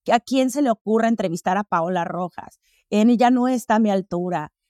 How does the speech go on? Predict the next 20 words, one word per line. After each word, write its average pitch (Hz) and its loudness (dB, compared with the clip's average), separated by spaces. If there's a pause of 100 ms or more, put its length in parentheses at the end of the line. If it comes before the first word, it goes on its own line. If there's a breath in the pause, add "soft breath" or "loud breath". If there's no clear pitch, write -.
(120)
Claro, 226 2
esta 240 -2
persona 220 0
tiene 196 0
razón. 175 -4 (360)
Y 247 6
otra 311 6
es 277 -6
decir, 233 -2 (200)
"¿Profesionalismo 226 0
de 226 -4
qué? 185 -2 (360)
Yo 226 0
no 349 4
soy 320 -2
Adela 285 4
Micha". - -2 (200)
O - -18
sea, 220 2
yo, 247 2